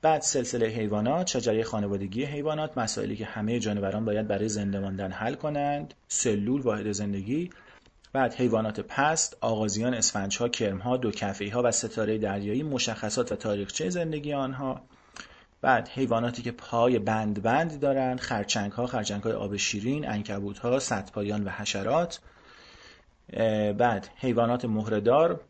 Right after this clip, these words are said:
شامل ماهیان، دوزیستان، خزندگان، پرندگان و پستانداران. فصل‌های بعدی، اه، بیشتر نظریه: بدن حیوانات چگونه کار می‌کند، احساس، حرکت، به دست آوردن خوراک و استفاده از آن، تنفس و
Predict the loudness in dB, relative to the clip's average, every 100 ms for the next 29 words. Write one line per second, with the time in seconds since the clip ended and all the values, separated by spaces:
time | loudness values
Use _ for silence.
0 | _ _ -4 0 2 2 0 0 0 0
1 | 0 -4 -2 -2 -2 -2 -2 -2 -2 -4
2 | -2 -4 -4 -4 -6 -2 -2 0 -2 0
3 | 2 2 2 -4 -18 -20 -20 _ _ _
4 | -2 -2 0 2 2 0 0 -2 -4 -8
5 | _ _ -4 -2 0 -2 2 0 0 -8
6 | _ -4 2 4 4 2 2 -2 -4 -12
7 | -20 _ 0 4 6 4 4 0 0 0
8 | -2 -2 0 -2 0 0 0 -2 -4 -2
9 | -2 -4 -4 -2 0 0 -2 -4 -2 -4
10 | -2 -2 0 0 -2 -2 -2 -4 -4 -2
11 | 0 -2 -4 -6 -6 -8 -6 -4 -2 -2
12 | -2 -4 -2 -4 -4 -6 -4 -2 -2